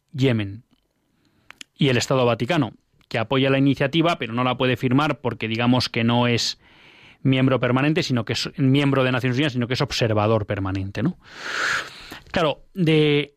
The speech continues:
de esta lista, permítanme que sea un poco malo, ¿eh? Sorprende que están Estados Unidos, Brasil, Polonia, Rusia y Hungría.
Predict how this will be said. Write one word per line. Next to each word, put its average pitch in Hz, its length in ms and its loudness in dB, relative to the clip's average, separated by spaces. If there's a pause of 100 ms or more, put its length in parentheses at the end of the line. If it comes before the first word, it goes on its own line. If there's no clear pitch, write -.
de 165 140 0
esta 233 200 2
lista, 226 540 0 (1200)
permítanme 131 460 0
que 117 100 -2
sea 131 160 0
un 120 100 0
poco 123 200 0
malo, 139 400 0 (460)
¿eh? 127 240 -6 (1900)
Sorprende 156 460 2
que 156 80 0
están 160 320 -2
Estados 139 520 -2
Unidos, 190 600 0
Brasil, 170 760 0 (340)
Polonia, 170 680 0 (120)
Rusia 170 680 0 (100)
y 139 160 0
Hungría. 127 600 2